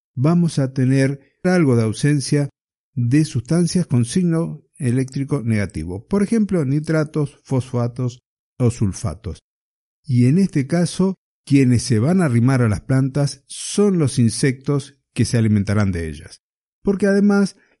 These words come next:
tienen la capacidad de ver un cambio de coloración en las hojas de las plantas que nosotros no. Entonces, el P H ya nos está indicando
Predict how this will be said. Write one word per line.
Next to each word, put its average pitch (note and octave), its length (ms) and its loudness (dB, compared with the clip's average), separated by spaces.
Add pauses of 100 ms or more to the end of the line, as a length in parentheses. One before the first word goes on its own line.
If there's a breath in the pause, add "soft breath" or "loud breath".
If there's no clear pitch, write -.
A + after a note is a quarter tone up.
(100)
tienen F#3+ 320 2
la C3+ 140 2
capacidad C3+ 540 0
de B2+ 180 0
ver F3+ 480 0
un C#3 220 0
cambio D3+ 520 2
de A#2+ 220 2
coloración C#3 880 0
en A2 240 0
las G2+ 200 -4
hojas C3+ 260 -2
de C3+ 140 2
las B2+ 140 -2
plantas C3 600 -2 (300)
que A2 160 0
nosotros F#2+ 480 -4
no. D#2+ 220 -10 (420)
Entonces, G3 760 0 (100)
el F3+ 240 -2
P D3+ 140 0
H D#3+ 300 0
ya D#3+ 200 0
nos D3+ 200 4
está A2+ 260 0
indicando C#3 680 -2